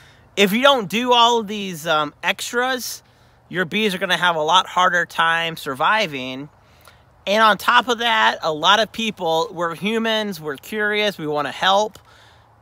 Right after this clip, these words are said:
We open up our hives way too much. Um, it doesn't matter if your bees are dead. If they're dead in December, they're gonna be dead in February, people.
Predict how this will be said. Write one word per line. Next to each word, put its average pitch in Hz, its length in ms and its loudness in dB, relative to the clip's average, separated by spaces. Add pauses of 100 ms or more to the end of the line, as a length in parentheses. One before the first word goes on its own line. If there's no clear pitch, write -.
(260)
We 185 240 -6
open 214 260 4
up 220 140 2
our 202 120 4
hives 185 600 0
way 151 300 -2
too 180 220 -6
much. 185 560 -6 (380)
Um, 139 640 2 (380)
it 160 100 -4
doesn't 247 360 2
matter 208 420 4
if 185 140 -6
your 165 80 -8
bees 175 320 -6
are 156 80 -6
dead. 151 680 2
If 156 140 -12
they're 233 160 2
dead 202 340 4
in 190 380 -4
December, 226 800 0
they're 180 100 -6
gonna 160 160 -4
be 160 160 -4
dead 160 280 2
in 160 100 0
February, 143 560 -2
people. 117 480 -10